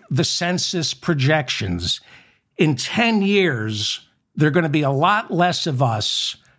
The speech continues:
unless we take these people in. And yes,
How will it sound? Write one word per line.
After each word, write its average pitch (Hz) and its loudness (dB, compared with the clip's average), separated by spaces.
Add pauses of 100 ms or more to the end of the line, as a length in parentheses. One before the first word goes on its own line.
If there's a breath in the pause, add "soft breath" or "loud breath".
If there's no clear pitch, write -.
(100)
unless 139 2
we 175 -2
take 147 -4
these 143 0
people 127 -2
in. 85 -4 (720 loud breath)
And 156 2
yes, 220 0